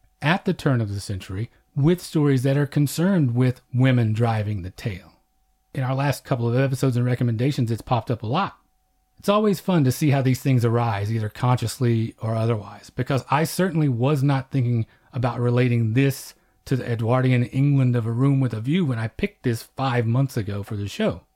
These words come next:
And we talked about some of the other things that we saw in it right after this viewing. You had a number of things that you felt it related directly to. I saw touches of Fassbender and World on a Wire.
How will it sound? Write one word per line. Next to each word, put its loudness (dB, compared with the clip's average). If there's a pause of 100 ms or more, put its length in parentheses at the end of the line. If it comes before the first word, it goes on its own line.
(500)
And 4
we 4
talked 0
about 0
some 2
of 4
the 4
other 6
things 4
that -4
we 2
saw 0
in 0
it -6
right 2
after 0
this -4
viewing. -6
You 2
had 2
a 2
number 4
of 0
things 2
that -2
you 2
felt -2
it -4
related 2
directly 0
to. 2
I 0
saw 0
touches -2
of 0 (240)
Fassbender 2
and 2
World 2
on 0
a -4
Wire. 2